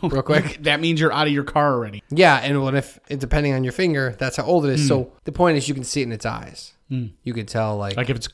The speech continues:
Speaker 1: if it has that Mi-, those Michael Jordan yellows.
Speaker 2: <laughs> Yeah, yeah. If, oh, dude,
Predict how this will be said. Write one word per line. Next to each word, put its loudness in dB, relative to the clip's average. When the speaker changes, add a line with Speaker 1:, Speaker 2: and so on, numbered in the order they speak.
Speaker 1:
if 0
it 4
has 0
that 0
Mi-, 0
those -2
Michael 0
Jordan 0
yellows. -2
Speaker 2:
<laughs> -10
Yeah, 2
yeah. 10
If, 2
oh, 6
dude, 2